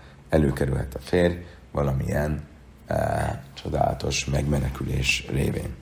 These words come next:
Tánya, és így történt, ugye Rabbi Akivával is. Tánya, egy hasonló történet, Amar Rabbi Akiva, Páma Hasz, Iszim, Állak, Beszfina, vagy Iszis, Fina, Áhász, Sömöt, Refez, Be, Jába, Iszmit, Sztáráltam, amit Hacham, Seba.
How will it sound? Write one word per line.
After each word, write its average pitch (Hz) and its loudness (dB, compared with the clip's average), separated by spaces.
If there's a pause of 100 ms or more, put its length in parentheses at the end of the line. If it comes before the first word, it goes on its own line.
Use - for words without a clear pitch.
(880)
Tánya, 76 6
és 76 0
így 76 2
történt, 80 0
ugye 87 4
Rabbi 87 6
Akivával 90 4
is. - -4 (400)
Tánya, 73 6
egy - -8
hasonló 76 4
történet, 80 0
Amar 92 4
Rabbi 69 0
Akiva, 87 0
Páma 53 4
Hasz, 71 -4
Iszim, 69 -2
Állak, 67 -2
Beszfina, 82 0
vagy 92 4
Iszis, 95 0
Fina, 92 0
Áhász, 95 0 (460)
Sömöt, 92 4
Refez, 85 4
Be, 71 0
Jába, 87 6
Iszmit, 67 0
Sztáráltam, 92 2
amit 67 -2
Hacham, 95 0
Seba. 85 2